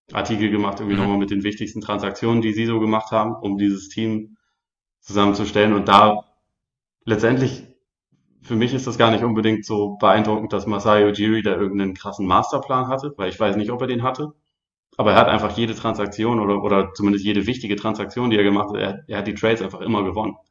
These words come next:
Speaker 2: Mhm.
Speaker 1: Also beim ersten wichtigen hat er auch letztend-, letztendlich einfach Glück gehabt, dass die ausgerechnet James Dolan gesagt hat, „Nö, Kyle Lowry nehme ich nicht.“ Weil der war ja eigentlich schon raus. Also de-, de-,
Speaker 2: Ja.
Speaker 1: den wollte er abgeben,
Speaker 2: Ja.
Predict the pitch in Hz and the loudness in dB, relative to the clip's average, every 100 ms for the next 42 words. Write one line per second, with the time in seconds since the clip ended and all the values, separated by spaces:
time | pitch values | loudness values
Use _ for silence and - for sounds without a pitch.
0 | _ _ _ - 110 120 - _ _ _ | _ _ _ -12 -10 -10 -12 _ _ _
1 | _ _ _ _ 127 101 98 101 104 120 | _ _ _ _ -4 -2 0 2 0 0
2 | 131 107 120 139 131 110 107 101 101 104 | 0 -2 -2 -4 -2 0 2 2 2 0
3 | 104 101 101 104 107 104 104 98 101 98 | -2 -4 -6 -6 -4 0 0 0 -2 -4
4 | 95 107 107 123 123 104 - 104 101 98 | -4 -4 0 0 0 -4 -4 -2 0 -2
5 | 101 107 107 110 107 110 110 107 107 113 | 0 0 0 0 2 4 4 4 4 4
6 | 120 107 104 107 110 98 104 120 - 101 | 6 4 4 2 0 2 0 0 -2 0
7 | 101 98 104 101 110 117 127 127 _ _ | 2 4 4 2 0 -2 -4 -10 _ _
8 | _ _ _ _ _ - 107 110 117 110 | _ _ _ _ _ 4 6 10 10 10
9 | 113 107 110 107 107 - - - 101 98 | 6 4 6 8 8 4 -10 -4 0 4
10 | 98 101 104 101 104 104 110 104 98 98 | 6 4 2 2 4 6 8 8 8 6
11 | - 92 101 107 123 123 | 4 0 -2 0 0 0